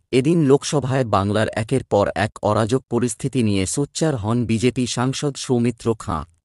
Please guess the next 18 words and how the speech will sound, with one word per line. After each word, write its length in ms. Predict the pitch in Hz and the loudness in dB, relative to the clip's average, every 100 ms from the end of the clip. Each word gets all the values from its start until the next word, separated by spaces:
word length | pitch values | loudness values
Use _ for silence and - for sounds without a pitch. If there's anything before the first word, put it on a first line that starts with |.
| - | -4
আর 100 | 95 | -4
সেখানেই 500 | - 143 - 147 135 | -2 -4 -2 0 0
সম্প্রতি 540 | - 110 107 113 113 | -2 -4 -2 -2 -2
বাংলায় 420 | 87 90 95 95 87 | -2 -2 0 0 -2
ঘটে 320 | 101 101 104 | -4 -4 -2
যাওয়া 280 | 98 92 107 | 0 0 0
কোচবিহারের 680 | 120 113 107 107 104 101 | -2 -4 -4 -4 -2 -2
মাথাভাঙ্গা 760 | 95 87 - 107 92 95 92 92 _ _ - | -2 -2 -4 -4 -4 -4 -4 -6 _ _ -4
এবং 260 | 113 117 117 | 0 0 0
চোপড়ার 500 | 139 135 127 147 127 | 0 -2 0 -2 -2
ঘটনা 440 | 98 107 113 101 | -4 -4 -2 -2
নিয়ে 220 | 98 95 | -2 -2
সোচ্চার 480 | - 135 - 160 131 | -2 -6 -4 -2 -2
হন 240 | 101 107 | -2 -4
তিনি। 340 | 113 107 101 101 _ | -2 -2 -2 -4 _
সৌমিত্র 580 | - 151 147 156 - 147 | -6 0 2 0 -2 -6
খাঁ 260 | - 110 101 | -4 -2 0
বলেন, 400 | 95 87 78 | 0 0 -4